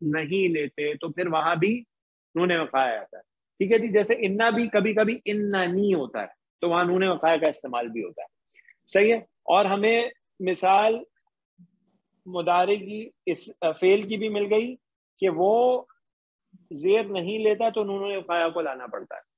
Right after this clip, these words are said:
और इस्म जो है वो जेर ले लेता है तो यहाँ पे नून वकाया की जरूरत नहीं होती। तो तीन चीजें, तीनों चीजें अल्हम्दुलिल्लाह हमारे सामने आ गई हैं। ठीक है जी, ये मुदाफ और मुदाफ इलैह की तरकीबों के ये फाइल है यहदी का।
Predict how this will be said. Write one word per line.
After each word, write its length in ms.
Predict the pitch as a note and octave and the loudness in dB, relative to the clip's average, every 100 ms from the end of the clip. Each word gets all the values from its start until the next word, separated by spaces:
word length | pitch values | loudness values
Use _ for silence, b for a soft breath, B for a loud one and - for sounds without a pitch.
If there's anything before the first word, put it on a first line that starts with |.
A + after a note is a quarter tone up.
| _ F3+ | _ 2
और 140 | - | 2
इस्म 260 | A3 G3 C4+ | 0 0 0
जो 240 | D4 B3+ | 2 4
है 200 | G3+ G3+ | 6 6
वो 200 | G3+ G3+ | 4 0
जेर 280 | F3 E3+ F#3 | 0 -2 -2
ले 180 | E3 F3 | -2 -4
लेता 280 | F3 E3+ F3 | -4 -6 -8
है 80 | F3 | -8
तो 100 | F3 | -10
यहाँ 220 | D3 D3 | -10 -12
पे 120 | D#3 | -12
नून 200 | D3 C#3+ | -10 -10
वकाया 260 | C3 B2+ C3 | -4 -2 -2
की 160 | C#3 | -4
जरूरत 320 | C3+ C3+ E3+ | -4 0 0
नहीं 320 | E3 C#3+ D3+ A2+ | -2 -8 -8 -10
होती। 180 | G#2+ | -8
तो 100 | A#2+ | -8
तीन 300 | B2 E3+ F3+ | 2 4 4
चीजें, 320 | E3+ D#3+ D#3+ C3 | 2 0 -2 -4
तीनों 380 | - D#3+ D#3+ | -4 -2 -2
चीजें 160 | D3+ D3+ | -2 -4
अल्हम्दुलिल्लाह 480 | D#3 - C#3 C#3 C3+ | -6 -8 -4 0 0
हमारे 320 | C3+ D#3 G3+ _ _ _ | 2 0 -2 _ _ _
सामने 360 | - C#3+ C#3 C#3 | -2 0 2 2
आ 120 | A2+ | 0
गई 120 | G#2+ | -4
हैं। 120 | F#2 _ _ _ _ | -10 _ _ _ _
ठीक 160 | D#3 D#3 | 0 2
है 80 | F3+ | 2
जी, 80 | F#3+ | 4
ये 220 | E3+ F3 | 4 2
मुदाफ 580 | D3+ C3 C3+ D3 D#3 - | 0 -2 0 0 -2 -4
और 160 | D3+ | -6
मुदाफ 480 | D3 C3 C3+ D3+ - - | -6 -6 -4 -4 -8 -6
इलैह 280 | C#3 D3 D#3+ | -4 -2 -4
की 140 | D#3 | -6
तरकीबों 520 | C#3+ C3 - C#3 C3+ | -6 -6 -2 -2 -2
के 200 | - F3 G#3 _ _ _ - | -2 -2 -2 _ _ _ -2
ये 60 | D#3 | -2
फाइल 680 | D#3+ - - C3+ C#3+ E3+ D3 | -2 -8 -2 0 2 2 0
है 440 | C3+ C#3+ E3+ G#3 _ _ _ _ - - D3+ | 0 0 0 -2 _ _ _ _ -20 -18 -8
यहदी 580 | C#3+ F3+ - B2 B2 | -6 -6 -10 -8 -8
का। 40 | - | -10